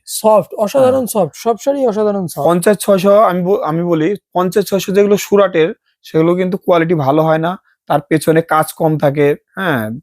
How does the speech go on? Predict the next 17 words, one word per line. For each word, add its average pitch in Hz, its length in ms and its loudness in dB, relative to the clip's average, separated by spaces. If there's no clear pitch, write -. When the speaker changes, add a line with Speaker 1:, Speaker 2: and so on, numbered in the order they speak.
Speaker 2:
শাড়ির 143 240 0
লেন্থে 143 360 2
ছোট 156 220 -4
থাকে। 139 380 0
এইগুলো 190 380 2
কিন্তু 202 300 0
আপনার 196 220 0
সব 196 260 0
দিক 196 200 0
থেকে 202 160 -2
একদম 185 240 0
পারফেক্ট 165 520 -2
হবে। 98 240 -2
কোয়ালিটি 175 460 2
বলুন, 170 340 0
লেন্থ 156 340 0
বলুন, 165 300 0